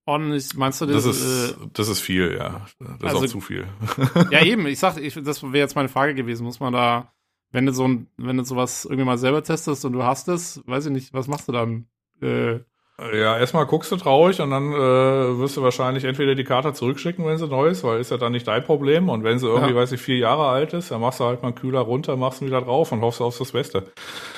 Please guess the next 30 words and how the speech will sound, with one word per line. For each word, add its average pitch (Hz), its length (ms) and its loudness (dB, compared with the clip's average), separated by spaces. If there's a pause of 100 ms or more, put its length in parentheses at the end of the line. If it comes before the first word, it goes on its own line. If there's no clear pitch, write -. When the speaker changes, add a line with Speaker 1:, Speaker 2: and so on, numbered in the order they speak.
Speaker 1:
Ja, 131 320 -2
aber 143 200 4
am 143 100 4
besten 156 500 0
früher 175 380 2
testen 160 440 -2
und 127 140 -2
dann, 127 680 -4
dann 123 200 -6
lieber 123 180 -2
einschicken 117 460 -6
wahrscheinlich. - 320 -8
Speaker 2:
Äh, 82 920 -2
genau, 110 360 4
also 90 240 2
sprich, 110 240 -6
wenn 110 80 -2
man 107 100 0
so 107 120 -2
eine 98 80 -2
neue 101 180 4
Hardware 98 280 2
hat, 113 180 2
kann 113 140 -2
man 107 120 0
dann 107 100 0
irgendwie 110 300 -2
H 107 160 2
W 101 100 -2
Info, 170 440 0